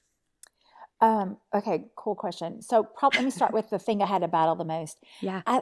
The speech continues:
Speaker 1: I think the thing I had to battle the most is probably something that a lot of us battle. Sometimes we don't realize it till we're looking back. You know how s-, um,
Speaker 2: Mm, mm-hmm.
Speaker 1: our, our vision is so much, we have so much more clarity sometimes, um, in, in rear view. But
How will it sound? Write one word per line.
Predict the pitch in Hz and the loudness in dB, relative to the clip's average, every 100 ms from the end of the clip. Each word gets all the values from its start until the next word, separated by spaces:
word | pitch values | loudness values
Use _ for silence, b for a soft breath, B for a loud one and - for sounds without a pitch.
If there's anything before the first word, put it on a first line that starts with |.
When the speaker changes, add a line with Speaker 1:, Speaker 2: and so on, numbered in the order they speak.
| - | 2
Speaker 1:
I | 262 | 0
think | 403 403 | 2 2
the | 294 | 2
thing | 277 254 | 2 2
I | |
had | 220 208 | 4 4
to | |
battle | 190 185 170 | 4 4 4
the | 180 | 0
most | 165 | -2
is | - - | -6 -14
probably | - - 262 277 294 | -6 2 6 6 4
something | 269 247 247 | 2 0 2
that | 214 | 4
a | - | 4
lot | 170 175 160 175 | 2 6 6 8
of | 226 | 6
us | 262 262 | 4 0
battle. | - 240 247 254 247 b b | 0 2 4 2 -2 b b
Sometimes | - 247 285 247 | -4 2 2 4
we | 240 | 2
don't | 202 | 2
realize | 190 185 175 | 4 4 2
it | - | -2
till | 202 | -2
we're | 175 | -2
looking | 170 180 170 | 0 -2 -2
back. | 156 135 175 226 - | 0 2 2 0 -4
You | 226 | -2
know | 208 | 2
how | 202 | 0
s-, | 170 - | 0 -2
um, | - 180 160 | 2 2 2
Speaker 2:
Mm, | 185 175 165 | -2 -4 -6
mm-hmm. | 196 180 175 185 | -6 -4 0 2
Speaker 1:
our, | 185 - | 4 2
our | 180 | 2
vision | 190 196 185 | 2 2 0
is | 156 | -4
so | 185 | -4
much, | 175 - 175 | -4 -6 -6
we | |
have | 175 | -6
so | 196 | -6
much | 180 | -8
more | 180 | -6
clarity | 165 - 190 170 165 151 | -8 -4 -2 0 -2 -4
sometimes, | - 160 - 165 170 - b b b _ | -6 -8 -8 -10 -12 -18 b b b _
um, | 175 165 151 - | -2 0 -2 -6
in, | - 180 170 | -6 -6 -6
in | 170 165 156 | -6 -6 -2
rear | 165 156 | -2 -2
view. | 165 156 160 - | -2 -6 -6 -2
But | 170 | 0